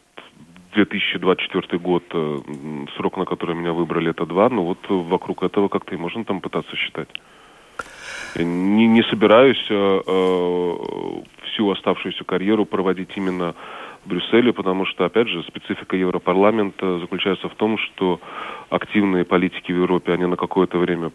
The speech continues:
переходят работать сюда, здесь набираются других, э,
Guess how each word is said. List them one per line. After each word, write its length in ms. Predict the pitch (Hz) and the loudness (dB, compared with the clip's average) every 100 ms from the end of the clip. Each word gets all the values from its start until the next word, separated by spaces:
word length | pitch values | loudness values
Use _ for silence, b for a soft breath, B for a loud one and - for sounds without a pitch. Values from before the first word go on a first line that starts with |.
| _ | _
переходят 480 | 104 92 101 90 - | 0 2 0 0 0
работать 380 | 87 87 85 - - | -2 -2 -4 -6 -6
сюда, 380 | 85 90 85 | 0 2 2
здесь 240 | 80 92 85 98 | 0 -4 -4 -4
набираются 560 | 87 90 90 85 - | -2 2 2 2 -2
других, 440 | 90 92 90 87 - | -6 -6 -4 -8 -4
э, 760 | 95 - 87 85 50 50 50 | -4 0 2 2 0 -2 -4